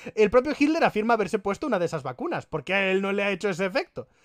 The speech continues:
Cuatro. ¿Por qué la gente, eh, de, no leí el uno, que era simplemente no.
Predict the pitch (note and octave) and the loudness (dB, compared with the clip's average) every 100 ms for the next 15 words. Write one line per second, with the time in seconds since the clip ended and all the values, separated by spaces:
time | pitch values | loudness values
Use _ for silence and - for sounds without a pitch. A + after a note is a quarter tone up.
0 | _ _ - G#3+ - - D#3+ B3 C4+ D#4 | _ _ 2 2 2 -10 -4 0 0 0
1 | A#3+ F3+ D#3+ D3 C#3 B2+ B2+ C#3+ D#3 C#3+ | 0 0 -2 -6 -8 -10 -8 -4 -2 -2
2 | C3 C3 B2+ C#3+ C3 A#2 A2 G2+ A2 F#2 | -4 -6 -8 -10 -10 -12 -14 -16 -18 -20